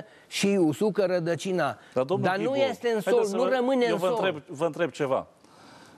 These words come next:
Speaker 2: E foliar, da?
Speaker 1: Da.
Speaker 2: Așa spuneți. Păi da, spuneți-mi mie că porumbul ăla, după ce ai dat cu randa pe el, că nu dai numai pe buruieni, același lucru face.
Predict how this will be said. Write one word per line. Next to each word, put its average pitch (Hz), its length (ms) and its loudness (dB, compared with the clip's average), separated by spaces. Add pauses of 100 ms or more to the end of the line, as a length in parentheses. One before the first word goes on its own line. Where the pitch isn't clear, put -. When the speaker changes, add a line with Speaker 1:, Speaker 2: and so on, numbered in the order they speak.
(640)
Speaker 2:
E 214 200 4 (280)
foliar, 160 460 0
da? 131 260 -2 (300)
Speaker 1:
Da. 127 360 -4
Speaker 2:
Așa 143 260 0
spuneți. 90 440 -10 (380)
Păi 226 120 0
da, 240 120 0
spuneți-mi 226 520 -4
mie 208 120 2
că 170 140 -6
porumbul 165 440 -2
ăla, 165 140 2
după 139 180 -4
ce 165 120 -6
ai 165 60 -2
dat 147 180 -2
cu 139 80 -6
randa 135 320 0
pe 123 120 -6
el, 117 140 0
că 127 100 -4
nu 156 100 0
dai 165 120 0
numai 151 200 -4
pe 139 100 -6
buruieni, 117 540 -2 (680)
același 277 380 0
lucru 277 220 -2
face. 127 460 -6